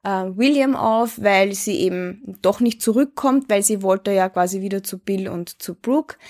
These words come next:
Und die haben jetzt das total schlechte Gewissen, dass sie eben miteinander geschlafen haben,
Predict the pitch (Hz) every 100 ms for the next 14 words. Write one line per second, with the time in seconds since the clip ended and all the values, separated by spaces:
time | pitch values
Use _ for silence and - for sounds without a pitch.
0 | - - - 240 - 262 247 220 220 220
1 | - _ _ - 196 220 226 208 - 202
2 | 190 214 302 - 311 311 - - 220 -
3 | - 202 196 185 170 170 - 196 220 277
4 | 277 240 240 233 247